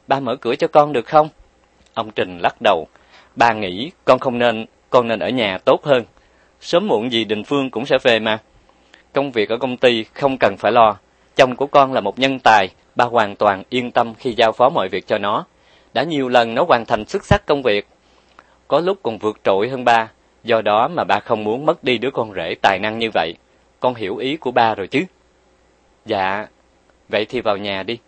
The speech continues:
Ba phải đến công ty xem qua coi kết quả cuộc họp ra sao. Con ở nhà, nếu buồn thì đã có dì Sáu, có thể cùng con tâm sự mà. Nhớ đừng dại dột tìm cách rời khỏi nhà,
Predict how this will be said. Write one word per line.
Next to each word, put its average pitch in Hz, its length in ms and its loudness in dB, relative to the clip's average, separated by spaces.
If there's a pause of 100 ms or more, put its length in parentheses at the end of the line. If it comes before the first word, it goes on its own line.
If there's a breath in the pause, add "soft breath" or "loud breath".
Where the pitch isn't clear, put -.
(460)
Ba 113 200 2
phải 107 140 -4
đến 131 140 0
công 117 200 -8
ty 120 240 0
xem 123 300 -2
qua 117 120 4
coi 110 160 -4
kết 160 200 -8
quả 95 240 0
cuộc 107 140 -6
họp 95 240 -6
ra 113 120 0
sao. 113 320 0 (500 soft breath)
Con 143 180 4
ở 127 60 -2
nhà, 113 360 -2 (120)
nếu 147 160 -4
buồn 127 320 -2
thì 110 120 -6
đã 110 100 -2
có 175 160 -4
dì 123 140 -6
Sáu, 139 380 0 (140)
có 170 100 -4
thể 127 180 -4
cùng 113 220 -6
con 123 180 -4
tâm 131 200 -2
sự 107 220 -4
mà. 110 280 -4 (800 soft breath)
Nhớ 120 220 -4
đừng 104 200 -4
dại 98 160 -2
dột 95 220 -6
tìm 95 200 -6
cách 135 220 -4
rời 110 200 -2
khỏi 107 200 -2
nhà, 107 280 -4